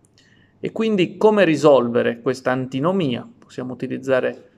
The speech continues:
tranquillamente questo termine, antinomia, uno scontro fra due diverse leggi, mm, tra due diverse leggi, ciascuna delle quali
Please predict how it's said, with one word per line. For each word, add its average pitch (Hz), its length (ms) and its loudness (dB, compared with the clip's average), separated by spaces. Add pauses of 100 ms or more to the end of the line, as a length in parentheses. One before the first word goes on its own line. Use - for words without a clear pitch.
tranquillamente 135 760 -4
questo 131 340 -8
termine, 127 460 -4
antinomia, 131 800 -8
uno 131 200 -10
scontro 170 560 -2
fra 135 180 -6
due 139 280 -4
diverse 127 720 -4 (360)
leggi, 135 600 0 (420)
mm, 165 100 -12 (180)
tra 131 140 -12
due 165 120 -2
diverse 139 400 -2
leggi, 139 340 -4
ciascuna 151 540 -4
delle 139 300 -2
quali 185 580 -2